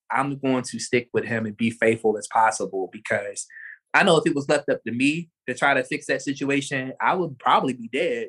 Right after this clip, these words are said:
You know what I'm saying? But because of him and being there, and every day I wake up, I feel like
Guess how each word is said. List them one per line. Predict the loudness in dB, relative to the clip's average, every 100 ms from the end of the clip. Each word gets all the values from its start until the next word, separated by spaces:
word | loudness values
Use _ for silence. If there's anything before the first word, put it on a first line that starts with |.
| _ _ -4
You | -2
know |
what | -2
I'm |
saying? | 0 0 -2 -4 -2
But | -2 -2
because | -4 -2 0 0
of | -2
him | 0 0 -2 -8 -10
and | -4
being | 0 2 2
there, | 2 0 -2
and | -4 -4 -6 _ -20 -8 2
every | 4 6 4
day | 4
I | 4 2
wake | 0 -2 -4
up, | -6 -8 _ -8
I | -6 -2
feel | 0 0
like | 0 0 -2